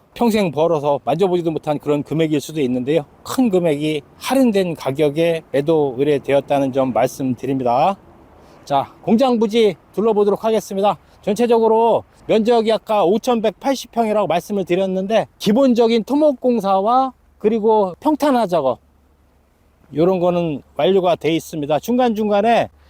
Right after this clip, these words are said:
어, 배수 관로도, 관로도 이제 허가 사항이니까 토목공사 할 때 묻어져 있는 그런 상황이고요. 그래서 뭐, 전반적으로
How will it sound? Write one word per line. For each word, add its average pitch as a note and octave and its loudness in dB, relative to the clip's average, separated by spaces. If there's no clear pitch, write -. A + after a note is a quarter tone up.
어, E3 -2
배수 A3 2
관로도, F3+ -2
관로도 F3 -2
이제 E3+ -4
허가 A#3 0
사항이니까 E3+ -4
토목공사 G3 -4
할 C#3+ -2
때 G#3+ 0
묻어져 F3 2
있는 D3+ -2
그런 D3 -2
상황이고요. E3+ -2
그래서 F3 0
뭐, F#3 2
전반적으로 G#3 0